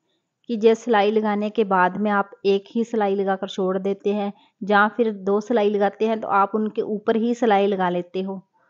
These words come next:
ये सबसे बड़ी प्रॉब्लम है, क्योंकि आपको एक सिलाई के ऊपर दो सिलाई नहीं लगानी होती है,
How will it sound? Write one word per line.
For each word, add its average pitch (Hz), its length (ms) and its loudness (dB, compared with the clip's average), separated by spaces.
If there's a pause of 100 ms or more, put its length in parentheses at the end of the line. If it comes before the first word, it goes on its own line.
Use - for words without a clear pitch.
(320)
ये 208 160 -2
सबसे 220 320 -2
बड़ी 208 200 2
प्रॉब्लम 208 460 0
है, 202 120 -2
क्योंकि 214 360 -2
आपको 190 480 2
एक 202 260 2
सिलाई 202 320 0
के 196 140 -6
ऊपर 196 220 -4
दो 190 160 -2
सिलाई 202 280 -2
नहीं 185 260 -2
लगानी 196 340 -2
होती 190 320 -6
है, 202 120 -8